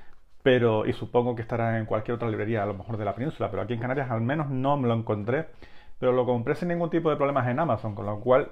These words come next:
supongo que se puede encontrar haciendo una búsqueda, a lo mejor en librerías más especializadas.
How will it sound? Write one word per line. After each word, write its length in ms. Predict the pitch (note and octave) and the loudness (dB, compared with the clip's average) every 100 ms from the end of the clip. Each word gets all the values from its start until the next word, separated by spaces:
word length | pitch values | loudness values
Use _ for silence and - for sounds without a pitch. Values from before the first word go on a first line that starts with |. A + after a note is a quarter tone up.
| - - | -10 -12
supongo 640 | - B2 - C#3+ D#3 D3+ | -4 -4 2 2 2 0
que 80 | C#3 | 0
se 120 | B2+ | 2
puede 260 | C3 C3 | 4 4
encontrar 680 | B2+ A#2+ A2 B2 A#2+ - - - - A2 | 2 -2 0 2 0 -2 -12 -16 -10 -8
haciendo 300 | A2 A#2+ A#2+ | -4 -2 0
una 100 | A2+ | 0
búsqueda, 360 | A2+ - G#2+ | 0 -2 -4
a 20 | |
lo 80 | G2+ | -4
mejor 220 | G2+ A2+ | -4 -2
en 180 | A2+ G#2+ | -2 -2
librerías 320 | G#2+ G#2+ A2+ | -2 0 -2
más 160 | A2 A2 | -2 -4
especializadas. 720 | A2 - G#2 G2 - G#2 | -6 -4 -4 0 2 2